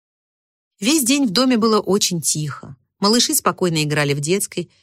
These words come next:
другие, чувствуя себя так, будто воскресенье наступило среди недели, пошли на прогулку. Сидели в ивовом гнезде или играли с питомцами.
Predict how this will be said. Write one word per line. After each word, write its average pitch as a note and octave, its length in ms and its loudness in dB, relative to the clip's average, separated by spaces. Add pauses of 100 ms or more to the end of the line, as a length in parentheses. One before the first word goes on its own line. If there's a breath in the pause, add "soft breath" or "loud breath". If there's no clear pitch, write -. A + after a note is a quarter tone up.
(140)
другие, G#3 380 2
чувствуя F#3+ 380 -2
себя F3 260 0
так, F#3+ 240 -2
будто F3 260 -4
воскресенье F3+ 600 -2
наступило E3+ 480 -2
среди E3 360 -4
недели, E3+ 520 -2 (220 loud breath)
пошли G#3 260 0
на C4+ 140 2
прогулку. D#3+ 680 -4 (640)
Сидели A#3 500 2
в E3+ 140 -2 (100)
ивовом E3 460 0
гнезде E3 640 -2
или D3+ 160 -2
играли D#3+ 300 0
с C#3 80 -2
питомцами. C3 760 -6